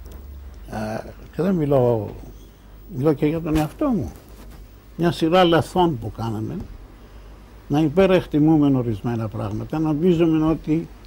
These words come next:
έχουμε δυνατότητες, δυνατότητες εκεί που δεν τις έχουμε.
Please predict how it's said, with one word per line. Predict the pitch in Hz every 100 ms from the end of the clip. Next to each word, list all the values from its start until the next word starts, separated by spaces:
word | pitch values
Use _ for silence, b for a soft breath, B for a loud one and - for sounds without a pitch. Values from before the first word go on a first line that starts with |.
| 165 -
έχουμε | 160 156 160 147
δυνατότητες, | 151 135 135 131 - 170 165 120 117 104
δυνατότητες | 104 123 117 110 147 170 - 196 - - b b b
εκεί | 143 -
που | 202 -
δεν | 196 214
τις | 202
έχουμε. | 302 233 - -